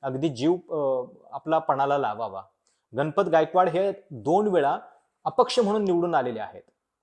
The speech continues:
याच्या आधी. त्याच्यानंतर मागच्या विधानसभेच्या वेळी त्यांनी भाजपमध्ये प्रवेश केलेला आहे दोन हजार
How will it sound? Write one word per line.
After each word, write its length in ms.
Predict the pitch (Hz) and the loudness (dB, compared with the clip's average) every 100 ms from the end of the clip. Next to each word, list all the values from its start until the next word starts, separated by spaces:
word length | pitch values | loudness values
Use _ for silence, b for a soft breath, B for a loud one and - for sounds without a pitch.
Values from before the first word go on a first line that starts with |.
| _ | _
याच्या 300 | 135 131 123 | -4 -4 -6
आधी. 220 | 92 - _ _ _ _ _ - _ _ | -12 -18 _ _ _ _ _ -20 _ _
त्याच्यानंतर 580 | 156 185 190 190 220 220 - | 0 2 0 0 0 0 -6
मागच्या 500 | 147 151 160 - 254 | -2 0 0 0 2
विधानसभेच्या 760 | 233 175 196 190 180 180 175 185 | 2 2 0 -2 -2 -2 -2 -2
वेळी 200 | 175 180 | -2 -2
त्यांनी 300 | 175 170 185 | -4 -4 -4
भाजपमध्ये 760 | - 135 151 160 151 135 196 - _ _ _ | -4 -6 -6 -6 -8 -8 -10 -12 _ _ _
प्रवेश 320 | 151 143 143 - | -2 -2 -2 -6
केलेला 300 | 127 110 107 | -6 -6 -8
आहे 140 | 110 | -10
दोन 180 | 117 135 | -6 -4
हजार 240 | 127 156 | 0 -2